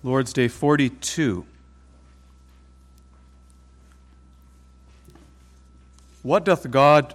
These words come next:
forbid in the eighth commandment? God forbids not only those thefts and robberies which are punishable by the magistrate,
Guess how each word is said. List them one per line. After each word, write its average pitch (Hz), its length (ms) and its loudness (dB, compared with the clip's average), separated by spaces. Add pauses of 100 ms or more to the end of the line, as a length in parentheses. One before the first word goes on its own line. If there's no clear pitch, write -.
(120)
forbid 127 720 0 (340)
in 127 140 -4
the 123 260 -4
eighth 147 380 0
commandment? 117 680 -4 (2000)
God 143 280 2
forbids 143 680 2
not 123 180 2
only 139 280 2
those 131 460 0
thefts - 600 -4
and 113 220 -2
robberies 120 680 0
which 113 240 -4
are 113 180 0
punishable 135 600 -2
by 117 140 2
the 107 100 -6
magistrate, 127 880 -4